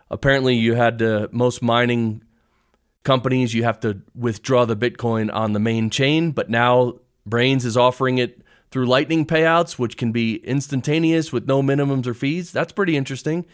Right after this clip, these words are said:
They claim to be the first mining pool to do this. I haven't verified that, but, I mean, at least they're one of the first, if not the first.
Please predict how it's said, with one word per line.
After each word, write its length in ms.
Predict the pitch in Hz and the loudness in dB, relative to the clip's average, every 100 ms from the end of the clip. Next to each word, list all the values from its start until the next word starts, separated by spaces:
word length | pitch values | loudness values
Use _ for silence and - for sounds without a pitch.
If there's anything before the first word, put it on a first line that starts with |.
| _ _ | _ _
They 100 | 143 | -2
claim 240 | 165 165 | 2 2
to 80 | 151 | 2
be 120 | 151 | 0
the 100 | 139 | -2
first 320 | - 151 143 | -2 -2 -2
mining 340 | 139 135 135 123 | 0 0 0 -2
pool 220 | 135 131 | -4 -4
to 80 | 113 | -2
do 180 | 131 143 | -2 0
this. 320 | 160 160 - _ _ _ _ _ _ _ _ _ - | -2 -4 -14 _ _ _ _ _ _ _ _ _ -4
I 260 | 110 104 104 _ _ _ _ | -2 -4 -8 _ _ _ _
haven't 320 | - 113 107 98 | -8 -6 -4 -2
verified 460 | 117 123 120 113 | 0 2 0 0
that, 260 | 113 139 147 | 0 -2 -2
but, 200 | 110 - _ _ - | -6 -6 _ _ -14
I 140 | 98 | -10
mean, 440 | 98 101 98 95 - _ _ _ _ 113 | -6 -6 -6 -10 -14 _ _ _ _ -4
at 100 | 120 | -2
least 220 | 135 - | -2 0
they're 100 | 110 | 0
one 160 | 120 | 2
of 60 | 127 | 0
the 80 | 107 | -2
first, 320 | 107 113 - | -2 -4 -4
if 140 | - 104 | -10 -6
not 220 | 101 85 | -6 -4
the 100 | 107 | -8
first. 380 | 101 95 101 | -6 -10 -10